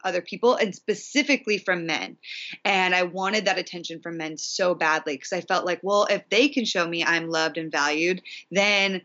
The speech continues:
that will mean I am. Like, that will mean I'm great. And so that comes through obviously just knowing a deep and true love for ourselves. 'Cause I believe when we know that and we're super solid in that, relationships,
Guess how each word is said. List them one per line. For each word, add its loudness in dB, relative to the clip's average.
that 4
will 8
mean 0
I 2
am. 0
Like, 0
that 0
will 0
mean -2
I'm -2
great. -2
And 0
so 4
that 2
comes 0
through -2
obviously 4
just -2
knowing 2
a 0
deep -4
and -2
true -2
love 0
for 0
ourselves. 0
'Cause 4
I 4
believe 4
when 2
we -2
know -4
that 4
and -2
we're -2
super -8
solid -2
in -2
that, 2
relationships, 2